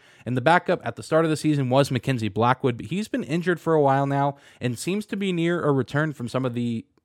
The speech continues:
insight I could find on Devils Twitter and on the Devils website. But it looks like before he makes his return to the N H L, he still has a conditioning stint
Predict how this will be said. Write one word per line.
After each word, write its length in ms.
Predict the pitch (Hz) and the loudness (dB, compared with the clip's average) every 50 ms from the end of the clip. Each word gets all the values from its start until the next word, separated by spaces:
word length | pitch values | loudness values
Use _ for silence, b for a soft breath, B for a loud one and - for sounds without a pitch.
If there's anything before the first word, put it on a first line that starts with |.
| b b b b b | b b b b b
insight 420 | - 123 127 - - 131 127 120 - | -6 -6 -4 0 2 4 4 4 2
I 60 | 117 | 0
could 160 | - - - | -2 -4 -8
find 360 | - - 107 110 110 110 110 - - | -6 -2 -2 0 0 -2 -2 -4 -6
on 260 | 113 110 107 107 - - - | -4 -4 -4 -4 -6 -6 -4
Devils 320 | - 104 101 98 196 - - | -4 -2 -2 -4 -6 -12 -8
Twitter 340 | - 170 175 165 170 170 | -6 -4 -2 0 0 -2
and 240 | - 135 139 139 131 | -2 -2 -2 0 0
on 120 | 123 127 123 | 0 0 0
the 60 | 113 | 0
Devils 280 | 110 113 107 110 101 | 0 0 -2 -2 -4
website. 440 | 104 120 120 110 - - 123 120 113 - b b b b b | -2 -2 -2 0 0 0 0 0 -2 -4 b b b b b
But 100 | 110 123 | -4 0
it 40 | 127 | 2
looks 220 | 156 180 - - | 2 0 2 2
like 200 | 196 185 180 - | 2 2 2 2
before 340 | 151 131 - - 147 147 147 | -2 -6 -2 0 0 2 2
he 140 | 139 156 143 | 0 0 -2
makes 180 | 139 135 - | -2 -2 -2
his 140 | 135 123 117 | -4 -4 -4
return 260 | 127 120 - 127 117 | -4 -6 -4 -4 -6
to 80 | 107 117 | -4 -4
the 140 | 107 110 104 | -4 -4 -2
N 60 | 104 | -4
H 200 | 101 104 - 175 | -4 -4 0 2
L, 120 | 165 156 | 2 2
he 120 | 143 131 123 | 2 2 -2
still 240 | - - 175 151 | -2 0 0 2
has 240 | 147 147 147 135 123 - | 2 4 2 2 0 -2
a 100 | 131 131 | -6 -6
conditioning 600 | - - 123 113 110 127 131 - - 151 139 131 | -4 -6 -6 -2 -2 -2 -2 -2 -2 -4 -4 -4
stint 440 | - - - 143 135 135 147 - | -6 -4 -2 -2 -2 -2 -4 -8